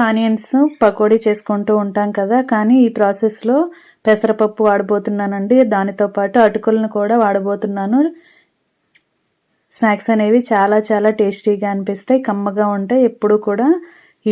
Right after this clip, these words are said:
టేస్ట్ అన్నది ఇంతకుముందు మీరు చూసుండరు. చాలా చాలా టేస్టీగా ఉంటాయి. మీరు వీడియోని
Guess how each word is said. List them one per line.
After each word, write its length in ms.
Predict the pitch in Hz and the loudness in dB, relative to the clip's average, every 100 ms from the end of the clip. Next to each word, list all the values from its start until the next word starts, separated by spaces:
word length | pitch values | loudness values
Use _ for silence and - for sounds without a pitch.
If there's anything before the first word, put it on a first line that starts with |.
| 208 | 2
టేస్ట్ 260 | 208 208 208 | 2 0 -4
అన్నది 260 | 202 196 240 | -4 0 0
ఇంతకుముందు 480 | 214 196 202 202 208 220 | 0 -4 -4 -4 -2 2
మీరు 140 | 214 208 | 2 2
చూసుండరు. 520 | 202 202 208 196 226 247 | -4 -4 -4 0 0 0
చాలా 260 | 220 196 202 196 | 0 0 -2 -2
చాలా 180 | 202 208 202 | -2 -2 -2
టేస్టీగా 480 | 196 - 202 196 196 | -4 -4 -4 -4 -6
ఉంటాయి. 240 | 196 208 262 | -4 -2 2
మీరు 180 | 233 220 226 - - | 2 2 0 -6 -6
వీడియోని 360 | 202 202 214 | 0 2 2